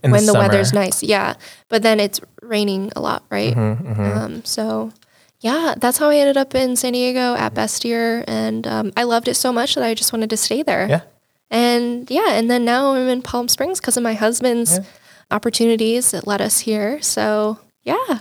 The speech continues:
Speaker 1: That's amazing. From palm tree city to another palm tree city.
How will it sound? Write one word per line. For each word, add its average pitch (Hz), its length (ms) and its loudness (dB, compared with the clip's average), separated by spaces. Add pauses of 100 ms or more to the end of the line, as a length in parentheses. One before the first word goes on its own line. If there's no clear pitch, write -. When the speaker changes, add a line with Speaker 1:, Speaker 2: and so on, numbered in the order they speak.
Speaker 1:
That's 127 160 -4
amazing. 107 580 0
From 113 420 -2
palm 135 280 2
tree 139 180 0
city 135 280 0
to 147 100 -2
another 127 220 0
palm 87 260 -4
tree 95 180 -8
city. 101 400 -6